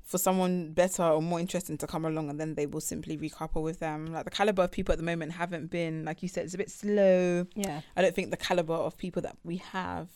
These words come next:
Speaker 1: at the moment are very, like, I don't know. I don't know how to articulate myself. I'm struggling right now, but yeah, I think everyone's just playing a game.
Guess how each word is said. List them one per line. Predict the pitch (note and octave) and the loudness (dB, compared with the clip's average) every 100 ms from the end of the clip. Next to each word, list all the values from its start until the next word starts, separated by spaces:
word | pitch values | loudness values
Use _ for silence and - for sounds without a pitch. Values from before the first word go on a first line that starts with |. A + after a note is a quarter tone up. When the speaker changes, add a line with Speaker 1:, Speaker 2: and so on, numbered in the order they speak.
| - - | -12 -8
Speaker 1:
at | |
the | - | -6
moment | E3+ E3 E3 D#3+ | -4 -4 -6 -6
are | D#3 | -4
very, | E3 D#3+ D#3 | -2 -2 -4
like, | D3 - - _ _ - - - - - - - - | -6 -10 -14 _ _ -16 -16 -16 -20 -20 -20 -12 0
I | C#4 | 4
don't | D#4+ | 6
know. | D#4+ B3 F3+ F3+ G#3+ - - | 6 6 4 2 -6 -14 -8
I | G3 | -4
don't | G#3 | -2
know | |
how | F#3+ | -2
to | - | -4
articulate | - - - | -8 -6 -6
myself. | D#3 D#3+ F3+ - | -4 -4 -4 -4
I'm | E3 | -10
struggling | - D#3+ - | -8 -8 -6
right | E3 - | -8 -6
now, | D#3 - E3+ | -8 -8 -4
but | E3 - - - - _ - _ _ _ _ | -4 -4 -16 -20 -20 _ -20 _ _ _ _
yeah, | - G3 G#3+ G#3 G3+ - | -4 2 2 2 0 2
I | |
think | C#4 D#4 | 2 4
everyone's | B3+ B3 G#3+ | 6 6 6
just | F#3 | 6
playing | G3+ F#3+ | 4 4
a | D#3+ | 6
game. | F3+ F3+ E3+ D#3 E3+ | 10 10 10 4 0